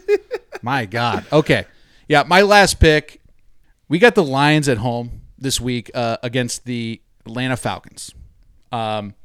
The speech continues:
the Lions, although they got me a W last week, they really pissed me off.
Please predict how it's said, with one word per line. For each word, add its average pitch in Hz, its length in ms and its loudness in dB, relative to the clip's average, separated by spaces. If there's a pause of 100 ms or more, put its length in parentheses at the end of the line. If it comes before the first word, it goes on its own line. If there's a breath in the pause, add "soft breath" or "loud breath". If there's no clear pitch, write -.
(960)
the 131 80 -6
Lions, 175 600 2
although 139 280 2
they 131 100 -2
got 139 220 -2
me 139 120 -6
a 123 60 -8
W 131 320 -8
last 123 280 -6
week, 131 360 -8
they 135 200 -4
really 143 300 4
pissed 113 320 0
me 101 140 -12
off. - 340 -18